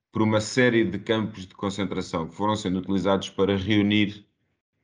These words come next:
os, os judeus de uma maneira muito sistemática. Eh, e alguns, alguns deles, eles próprios, também ficaram famosos, como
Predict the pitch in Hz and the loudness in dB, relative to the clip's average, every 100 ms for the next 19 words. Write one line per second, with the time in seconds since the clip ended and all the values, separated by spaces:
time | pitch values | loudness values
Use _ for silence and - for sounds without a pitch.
0 | _ _ 147 95 95 90 82 - - _ | _ _ -4 0 2 0 -2 -12 -16 _
1 | _ _ _ - 98 82 76 101 104 - | _ _ _ -8 -6 -4 2 4 4 -2
2 | - _ - 98 98 98 98 90 78 - | -20 _ -8 -2 2 4 4 2 0 -2
3 | 85 95 95 92 80 - - - 92 - | -2 0 0 -2 -4 -8 -16 -8 -6 0
4 | 95 92 107 104 143 - _ _ _ _ | 2 2 -2 -4 -10 -14 _ _ _ _
5 | _ _ _ _ - 98 - 107 110 107 | _ _ _ _ 0 2 4 4 4 2
6 | 113 117 - 90 107 113 110 107 113 110 | -2 -6 -2 4 4 2 0 2 2 0
7 | 98 98 110 107 113 117 113 - - 90 | -4 -2 2 2 2 -4 -6 -12 -14 -4
8 | 107 113 117 113 113 107 110 120 107 - | 0 0 0 -2 -2 0 0 0 0 -2
9 | 90 | -6